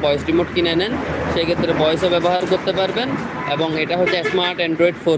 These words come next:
কে, Wi-Fi থেকে শুরু করে Google Play Store, Google আপনার অ্যাপ স্টোর, পাশাপাশি হচ্ছে আপনার স্মার্ট Android, YouTube, Netflix, A to Z, যা যা চান সব কিছু ইউজ করতে পারবেন। এবং এটা আবার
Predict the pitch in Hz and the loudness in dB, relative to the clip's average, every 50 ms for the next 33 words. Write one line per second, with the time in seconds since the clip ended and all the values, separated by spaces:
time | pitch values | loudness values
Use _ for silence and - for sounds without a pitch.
0 | 147 143 151 135 131 135 139 151 147 170 165 - 165 170 165 165 151 180 175 165 | 2 2 2 4 4 4 2 2 0 -2 -2 0 0 0 2 2 2 4 4 4
1 | 165 147 165 165 165 165 170 175 175 - 147 - - - - - - 151 156 151 | 4 2 2 2 2 2 0 0 -2 -4 -4 -4 -2 -2 -2 0 2 4 4 4
2 | 160 156 151 - - 160 160 165 160 165 - 185 175 170 170 170 170 175 160 151 | 4 2 2 0 2 2 2 2 0 0 2 2 4 4 4 4 2 0 0 0
3 | 143 151 143 151 151 151 151 143 139 147 151 147 147 147 147 147 160 160 151 - | 0 2 2 4 2 2 2 0 0 0 0 0 0 0 0 0 -2 -4 -2 2
4 | - 175 170 175 180 175 - - - - - - - 135 143 160 160 151 165 160 | 2 4 4 4 4 0 -2 -10 -14 -14 -10 -6 -4 -4 -2 -2 -2 0 -2 0
5 | 151 170 170 165 160 160 - 175 165 156 160 151 151 147 147 147 143 139 139 - | 2 2 2 2 2 0 0 0 0 0 -2 -2 -2 -2 -2 -2 -2 -2 -2 -2
6 | - 143 143 139 - - 165 156 160 160 160 160 160 147 143 139 135 139 151 156 | -4 -4 -6 -6 -6 -4 -4 -2 -2 -2 -2 -2 -4 -2 -2 -2 0 0 2 2
7 | 156 160 165 160 - - - - - - - 139 151 156 151 143 165 165 165 165 | 2 0 -2 -4 -6 -10 -12 -12 -8 -4 -2 0 0 2 2 2 4 4 4 2
8 | 160 151 160 151 143 139 - - - 165 165 170 170 165 156 - 160 156 156 156 | 2 2 0 0 0 -2 -4 -4 0 2 2 2 2 0 0 0 -2 -2 0 2
9 | 165 175 175 156 143 160 160 165 165 - - 147 - - - - - - - - | 2 2 4 4 2 0 0 0 -2 -4 -4 -4 -4 -4 -4 -4 -4 -4 -4 -4
10 | 160 156 160 170 165 180 175 160 170 156 156 - 170 156 147 - 170 170 170 175 | -4 -4 -2 -2 -2 -2 0 0 -2 -2 -2 -2 -2 -4 -2 -2 -2 0 0 2
11 | 175 170 170 170 175 - 190 180 - 190 175 185 185 180 185 226 254 277 - - | 2 2 2 0 0 0 0 0 0 0 0 0 0 0 0 0 -2 -2 -4 -6
12 | - - - 143 143 147 156 156 156 151 165 175 165 170 170 | -12 -12 -8 -4 -2 0 0 0 0 0 0 -2 0 0 -2